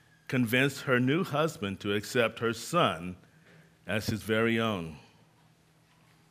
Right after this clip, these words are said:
At the age of thirteen,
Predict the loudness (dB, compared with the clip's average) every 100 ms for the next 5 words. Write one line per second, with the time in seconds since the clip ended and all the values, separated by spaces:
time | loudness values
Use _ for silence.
0 | -20 _ 4 4 4 6 8 8 6 4
1 | 2 -12 -20 -2 4 4 2 0 4 4
2 | 2 -6